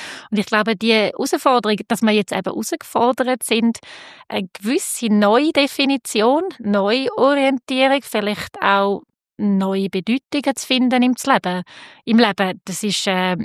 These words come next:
eine grosse und auch eine zentrale Herausforderung von dem. Ich glaube aber auch, dass sie eben nicht ein Luxus ist, sondern notwendend. Wenn ich mich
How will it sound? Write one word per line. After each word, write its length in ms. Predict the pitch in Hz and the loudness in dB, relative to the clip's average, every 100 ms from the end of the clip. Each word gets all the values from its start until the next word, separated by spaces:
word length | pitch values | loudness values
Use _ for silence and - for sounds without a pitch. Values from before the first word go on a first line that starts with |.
| - _ _ - | -10 _ _ -6
eine 60 | |
grosse 480 | 180 202 262 - 339 359 - | 0 2 0 0 0 -2 -4
und 120 | 226 202 | 0 2
auch 60 | |
eine 120 | 202 | 2
zentrale 560 | 190 202 - 175 180 220 | 0 -4 -4 -2 0 0
Herausforderung 680 | 262 - 254 220 233 233 240 | 0 -2 -4 -2 -2 -2 -4
von 160 | - 226 | -6 -8
dem. 320 | 208 220 247 311 - - - - - _ _ - | -4 0 0 -2 -10 -20 -20 -20 -20 _ _ -6
Ich 180 | 214 - | -6 0
glaube 360 | 226 226 240 | 2 2 2
aber 460 | - 240 247 233 226 | 0 2 2 4 4
auch, 160 | 240 - _ | 2 -2 _
dass 200 | 214 - | -8 -2
sie 100 | 220 | 0
eben 160 | 196 196 | 0 0
nicht 160 | 202 | -2
ein 100 | 196 | -2
Luxus 400 | 196 208 - 226 | -2 -4 -6 -4
ist, 240 | 208 170 - | -4 -4 -2
sondern 460 | 202 196 196 196 - _ _ _ _ 214 202 220 - - - _ | -2 0 -2 -4 -8 _ _ _ _ 0 2 2 0 -10 -12 _
notwendend. 840 | 196 214 185 165 165 165 156 - - _ _ _ | -4 -2 0 -2 -4 -6 -10 -16 -20 _ _ _
Wenn 180 | 220 214 | 0 0
ich 160 | 190 | 0
mich 220 | 208 202 | -2 -4